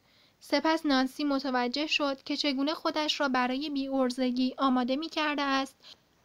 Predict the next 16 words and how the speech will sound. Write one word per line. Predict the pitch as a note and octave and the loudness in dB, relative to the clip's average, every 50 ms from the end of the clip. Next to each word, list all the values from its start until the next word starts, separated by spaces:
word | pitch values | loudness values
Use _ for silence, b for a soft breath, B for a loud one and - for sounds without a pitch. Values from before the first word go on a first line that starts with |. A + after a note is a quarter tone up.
| - - | -8 -2
و | C#4 D4 C#4 | 2 2 4
به | C4+ C#4+ C#4+ | 4 2 2
خودش | C#4 - E4+ D#4+ E4 F4 F#4 F4 - | 2 2 2 2 2 2 2 2 0
تعهد | - C#4 G#3 A#3+ C4 C4+ B3+ B3 C#4+ D4 D#4 D4+ | 0 0 0 2 2 2 2 2 2 2 2 2
داد | D4 D4 C#4+ C#4 C#4 C#4 - | 2 2 4 4 2 0 0
تا | D#4 D#4 | 0 0
بی‌عرضهٔ | C#4 C4+ C#4 D4 - D4 D4 C#4+ C#4+ C4+ - D4+ D#4+ F4 F#4+ F#4 - | 0 0 -2 -2 0 2 2 2 2 2 0 2 2 2 2 0 0
درونش | D#4+ D#4+ D#4+ D#4 D4+ D4+ D#4 D4+ D#4 D4 - | 0 2 2 2 0 0 0 0 0 -2 -2
را | D4+ D4 | 0 0
گرامی | C4+ B3 C#4 B3+ B3 A#3+ A#3+ B3 C4 C#4+ | 0 2 0 2 2 2 0 0 0 -2
بدارد | D4 E4+ E4 D#4 D4+ D4+ D#4 D4+ D4 D4 C#4 - B B B B B B - | -2 -2 0 0 0 2 2 2 0 0 -2 -6 B B B B B B 0
و | D4+ D4 C#4 | 2 2 4
به | C#4+ D#4 | 4 2
او | D#4 F4 F#4+ - - | 2 0 0 -2 -2
احترام | D4+ C#4 B3+ - - D4 C4 B3+ C4 C4+ C#4+ C#4 | -2 -2 -2 -4 -4 -2 0 2 2 2 4 4
بگذارد | C4 B3 B3+ A#3+ C4+ B3 B3 B3 B3 B3 B3+ B3 | 4 4 2 2 2 2 2 2 2 2 0 -2